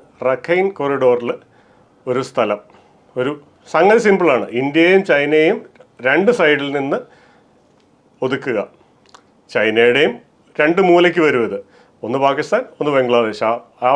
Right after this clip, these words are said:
ബംഗ്ലാദേശിൻ്റെ അടുത്ത് തന്നെ റഖൈൻ കൊറിഡോറിൽ, അതായത് ഇപ്പോഴത്തെ മ്യാൻമാറിൽ ഒരു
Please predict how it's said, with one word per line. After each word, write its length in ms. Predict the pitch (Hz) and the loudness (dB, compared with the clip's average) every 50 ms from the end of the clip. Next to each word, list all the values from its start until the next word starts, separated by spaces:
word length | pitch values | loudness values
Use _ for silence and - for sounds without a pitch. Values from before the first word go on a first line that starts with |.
| 143 | 2
ബംഗ്ലാദേശിൻ്റെ 560 | 139 139 139 143 147 151 156 147 156 165 147 139 | 0 0 2 2 2 4 2 2 2 2 2 0
അടുത്ത് 200 | 139 143 143 - 180 | 0 -2 -2 0 0
തന്നെ 200 | 156 143 156 233 - - - 131 | 0 0 -2 -6 -6 -6 -4 -6
റഖൈൻ 300 | 120 - - 180 196 185 165 | -4 -2 -2 0 0 2 0
കൊറിഡോറിൽ, 380 | 160 135 135 123 117 113 113 107 98 | 0 0 2 0 0 0 -2 -4 -4
അതായത് 220 | 95 110 120 120 | -4 -4 -4 -4
ഇപ്പോഴത്തെ 280 | 120 - 139 139 - 208 208 180 | -6 -8 -10 -6 -6 -4 -2 0
മ്യാൻമാറിൽ 520 | 151 151 165 190 180 143 117 98 101 113 - - _ _ _ _ _ _ _ _ _ _ _ _ _ _ _ _ _ _ _ _ _ _ _ _ _ - 160 151 | 0 0 0 2 2 2 0 0 -4 -10 -12 -14 _ _ _ _ _ _ _ _ _ _ _ _ _ _ _ _ _ _ _ _ _ _ _ _ _ -2 0 0
ഒരു 120 | 170 190 | 2 0